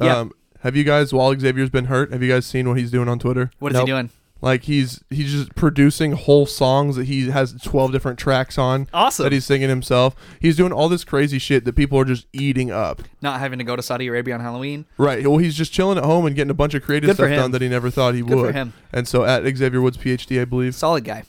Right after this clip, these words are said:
Speaker 2: Yeah.
Speaker 1: Um, anyways, the, uh, Revival are eliminated after a roll-up reversal, and then, uh, they beat up Kofi real bad before leaving,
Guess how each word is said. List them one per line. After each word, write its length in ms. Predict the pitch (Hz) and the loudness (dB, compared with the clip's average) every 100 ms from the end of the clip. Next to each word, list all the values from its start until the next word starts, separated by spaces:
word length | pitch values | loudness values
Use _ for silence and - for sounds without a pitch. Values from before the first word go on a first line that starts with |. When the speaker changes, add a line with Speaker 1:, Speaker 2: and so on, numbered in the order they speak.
| - | -10
Speaker 2:
Yeah. 200 | 101 - - _ _ - - | -8 -10 -16 _ _ -20 -2
Speaker 1:
Um, 300 | 156 165 170 - - - | 2 2 2 -6 -18 -6
anyways, 480 | 214 233 202 196 185 | -2 0 0 0 -2
the, 460 | - 151 165 165 160 | -6 -4 -2 0 0
uh, 420 | 147 147 143 143 | 2 2 2 -2
Revival 600 | - 147 147 147 147 156 151 | -2 0 0 2 2 2 0
are 60 | |
eliminated 500 | 143 151 151 147 156 | 0 -2 -2 -2 -2
after 400 | 123 127 - 120 | -2 -8 -8 -6
a 260 | 117 117 117 - | -4 -6 -6 -10
roll-up 400 | 139 175 202 196 | -2 0 0 0
reversal, 500 | 185 196 190 196 190 _ - _ _ | -2 -2 0 -2 -2 _ -20 _ _
and 180 | 139 135 | -8 -2
then, 380 | 139 139 139 135 | 0 0 0 -2
uh, 140 | 135 | -2
they 100 | 135 | -2
beat 160 | 147 156 | 0 0
up 120 | 147 | 0
Kofi 280 | 156 147 147 | -2 -2 -2
real 160 | 147 | 0
bad 200 | 147 143 | 0 -2
before 240 | 147 - 139 | -2 -4 -2
leaving, 440 | 165 175 165 175 | -2 -2 -4 -6